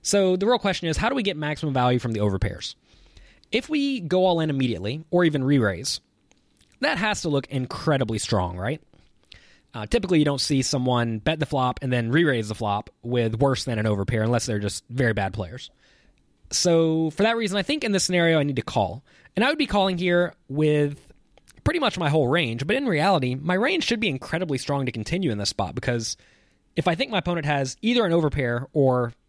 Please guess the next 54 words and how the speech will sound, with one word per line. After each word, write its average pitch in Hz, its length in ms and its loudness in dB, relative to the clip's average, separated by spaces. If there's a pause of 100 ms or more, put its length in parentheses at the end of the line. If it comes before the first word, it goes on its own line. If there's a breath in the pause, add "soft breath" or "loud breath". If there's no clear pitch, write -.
(260)
a 135 40 -2
nut 165 200 2
hand, 104 380 -6 (560)
like, 117 120 -10
what 143 80 0
can 156 100 -2
I 127 40 -2
really 120 240 2
call 147 240 0
with, 92 120 -6
right? 117 200 -4
I 113 40 -4
just 104 140 -8
must 120 240 -2
have 101 140 -4
a 98 40 -10
good 95 140 -10
hand. 107 220 -10 (340 loud breath)
So 196 140 0
if 175 40 -2
my 196 100 2
opponent's 285 280 -2
a 156 60 -4
thinking 160 320 -4
player, 117 400 -2 (960)
I 175 40 -4
think 269 140 -2
I 247 60 0
would 170 160 0
actually 160 240 -2
be 156 60 2
a 139 40 2
little 139 140 0
bit 143 80 -6
more 131 100 2
inclined 127 420 0
to 120 200 2
go 120 200 2
all 120 180 4
in. 151 260 -4 (1080 soft breath)
But 151 520 -2
I, 165 140 -8
I 180 100 0
think 294 220 -6
most 233 340 -2
of 254 40 -6
the 175 80 0
time 196 220 -2
here, 117 180 -4
my 151 120 -2
opponent's 180 300 -2
check 185 220 -2
raising 139 280 -2
range 120 480 -2